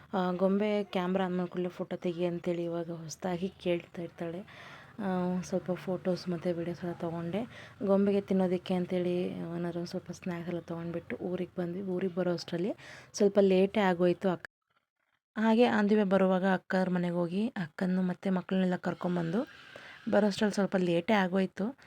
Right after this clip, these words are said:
ಅಪ್ಪಾಜಿ ಅಮ್ಮ ಬೈತಾ ಇದ್ರು, ಆದರೂ ಪರವಾಗಿಲ್ಲ ಅಂತೇಳ್ಬಿಟ್ಟು, ಆ,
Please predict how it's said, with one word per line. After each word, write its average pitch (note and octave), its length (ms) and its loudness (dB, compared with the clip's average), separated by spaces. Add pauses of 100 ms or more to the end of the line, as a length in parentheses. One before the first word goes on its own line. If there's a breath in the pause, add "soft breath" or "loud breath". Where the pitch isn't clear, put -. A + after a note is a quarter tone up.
(280 loud breath)
ಅಪ್ಪಾಜಿ F#3+ 300 2
ಅಮ್ಮ F#3+ 180 4
ಬೈತಾ F3+ 400 2
ಇದ್ರು, F#3 380 0
ಆದರೂ F3 200 -2
ಪರವಾಗಿಲ್ಲ F3 460 -2
ಅಂತೇಳ್ಬಿಟ್ಟು, E3+ 540 -4 (520 loud breath)
ಆ, F#3 220 2